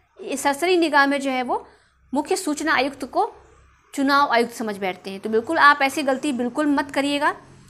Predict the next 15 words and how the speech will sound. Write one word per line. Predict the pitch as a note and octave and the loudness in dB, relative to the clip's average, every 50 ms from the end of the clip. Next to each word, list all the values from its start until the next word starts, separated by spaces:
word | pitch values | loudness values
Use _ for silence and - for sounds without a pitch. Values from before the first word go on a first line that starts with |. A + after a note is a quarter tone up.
| - _ - - - | -20 _ -20 -12 -6
बिल्कुल | A3+ C#4 C4+ F4+ F#4 | -6 -4 -2 -2 -2
क्वेश्चन | F#4 E4 D4 D4 - D4+ D4 | -2 -2 -2 -2 -4 -6 -4
को | - D#4+ D4 | -2 -2 -4
ध्यान | A#3 G#3+ - B3 A3 A3+ B3+ D#4 E4 | -4 -6 -6 -4 0 0 0 0 0
से | E4 E4 D#4+ E4+ F4 - - - - - | -2 -2 -4 -4 -6 -10 -16 -18 -16 -16
पढ़िएगा। | G#3+ - A3+ A3 B3 C#4+ D#4+ D#4 C#4+ D4+ E4+ - - - - - - A3 | -6 -2 0 0 0 0 0 2 2 2 2 0 -2 -10 -20 -12 -6 -4
नेक्स्ट | B3 C4 - - | -4 -4 -2 -2
क्वेश्चन | F4+ F4+ F4 F4+ E4 | -4 -2 -2 -2 -2
है, | F4 G#4+ C#5 - - _ _ _ _ _ | -2 -2 -4 -10 -18 _ _ _ _ _
केंद्रीय | - E4 F#4+ F#4 G4 A4 A#4 | -2 0 0 2 2 0 0
सूचना | A4+ - F4 E4 - - E4 - | 0 -2 -4 -4 -2 0 0 2
आयोग | F#3+ B3+ B3 B3 C#4+ E4 E4+ E4 | 4 4 4 6 4 4 2 0
में | D#4 D4 C#4+ E4+ G#4 - _ _ _ _ _ _ _ _ _ _ _ _ _ _ _ _ _ _ _ _ _ _ _ _ _ _ _ _ _ _ - - _ D#4+ | -2 -2 -4 -6 -10 -14 _ _ _ _ _ _ _ _ _ _ _ _ _ _ _ _ _ _ _ _ _ _ _ _ _ _ _ _ _ _ -20 -20 _ -6
मुख्य | A3+ C#4+ F4+ F4 - A4 A4 A4 | -2 -2 -2 -2 -2 -2 -2 -2
सूचना | - - - D4 D4+ - E4 E4 E4+ | -4 -6 -6 -6 -4 -2 -2 -2 -2